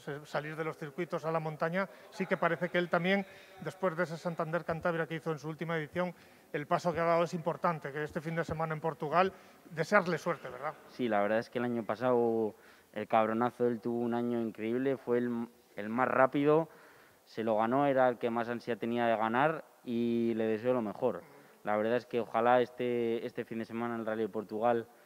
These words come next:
Speaker 2: le vaya todo bien, como se merece, y,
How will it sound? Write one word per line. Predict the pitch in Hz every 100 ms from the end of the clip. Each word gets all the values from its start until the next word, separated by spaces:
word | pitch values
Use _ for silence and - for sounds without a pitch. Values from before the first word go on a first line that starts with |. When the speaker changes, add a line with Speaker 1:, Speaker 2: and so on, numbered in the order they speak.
| - _
Speaker 2:
le | - 113
vaya | 120 123 120
todo | 117 117
bien, | 131 147
como | 123 123
se | 110
merece, | 110 117 131 - 156
y, | 139 117 107 101 95